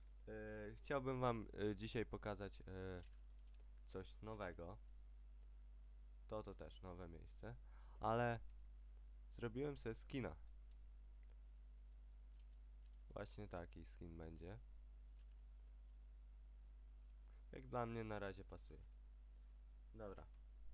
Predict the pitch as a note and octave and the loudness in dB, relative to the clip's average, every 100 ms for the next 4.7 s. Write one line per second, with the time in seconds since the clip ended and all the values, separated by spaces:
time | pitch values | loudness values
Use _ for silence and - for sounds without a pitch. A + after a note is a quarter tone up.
0 | - - - - - - - - - - | -6 -8 -10 -10 -10 -10 -10 -10 -10 -2
1 | A2+ G2 F#2 - - - - - - - | 0 0 -2 -6 -10 -10 -10 -10 -10 -10
2 | - - - G#2+ G2+ F2 - E2+ - F2 | -10 -10 -2 0 0 -2 -4 -6 -4 -6
3 | E2+ F2 F2 - C#3 B2+ A#2+ A2+ - - | -6 -6 -8 -6 -2 0 0 -2 -6 -2
4 | G2 - G2+ F2+ E2+ E2+ | -2 -2 -2 0 2 0